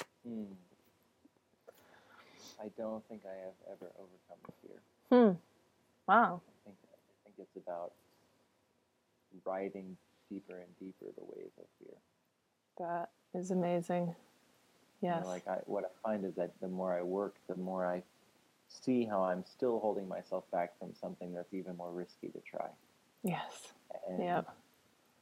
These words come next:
Speaker 1: there's, like, I don't see an end to that. I see it getting more and more interesting. Like, oh, when I relax that assumption about myself or constraint,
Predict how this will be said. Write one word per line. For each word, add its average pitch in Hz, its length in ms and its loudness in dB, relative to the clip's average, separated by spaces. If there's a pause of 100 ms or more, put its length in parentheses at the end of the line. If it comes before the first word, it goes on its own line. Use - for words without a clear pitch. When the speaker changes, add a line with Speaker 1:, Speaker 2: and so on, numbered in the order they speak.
(120)
Speaker 1:
there's, 98 280 0
like, 92 260 2
I 101 120 0
don't 110 180 -2
see 95 100 -4
an 85 160 -6
end 87 200 -4
to - 140 -10
that. - 200 -6
I - 60 -6 (100)
see 101 80 -2
it 90 220 -2
getting - 320 -6
more 50 100 -10
and 50 120 -8
more 50 180 -10
interesting. - 560 -10
Like, - 180 -4 (160)
oh, 95 360 2 (440)
when 98 140 -2
I 90 60 0
relax 92 560 0
that 95 220 2
assumption 98 420 -6
about 87 220 -2
myself 90 480 0
or - 100 -12
constraint, 98 520 -8